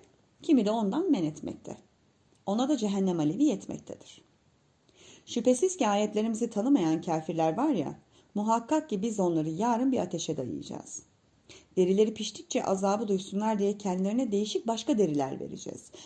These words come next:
Çünkü Allah gücünün sonu olmayan bir hikmet sahibidir.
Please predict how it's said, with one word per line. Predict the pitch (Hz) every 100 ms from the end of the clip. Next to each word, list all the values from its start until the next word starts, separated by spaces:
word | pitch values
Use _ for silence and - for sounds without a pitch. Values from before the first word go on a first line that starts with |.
| -
Çünkü | - 190 -
Allah | - 180 208 320 - _ _ -
gücünün | 202 226 240
sonu | - 214 240
olmayan | 269 196 196 226
bir | 170
hikmet | - 156 160
sahibidir. | - 69 156 - - - -